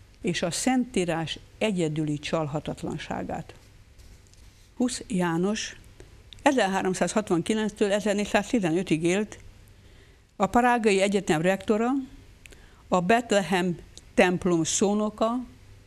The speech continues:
és a királyné gyóntatója volt. Magáévá tette Wycliffe egyházi reformtörekvéseit. Emiatt ezernégyszázhétben kiközösítették,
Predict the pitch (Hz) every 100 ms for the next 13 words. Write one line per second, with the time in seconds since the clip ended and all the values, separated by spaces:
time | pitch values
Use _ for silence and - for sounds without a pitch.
0 | - - - 208 180 196 - 233 220 214
1 | 208 208 - 175 196 160 160 151 156 160
2 | 190 165 - - - - - - - _
3 | - - - - - - - - 233 349
4 | 269 196 175 175 175 170 - 196 - 175
5 | 165 214 - 190 - 202 190 - 175 190
6 | 180 190 - 165 156 160 151 160 151 165
7 | 156 - - - - - - - - -
8 | - - - 180 190 202 226 226 240 214
9 | 185 180 175 - 202 175 165 - 185 185
10 | 185 190 208 214 208 240 240 -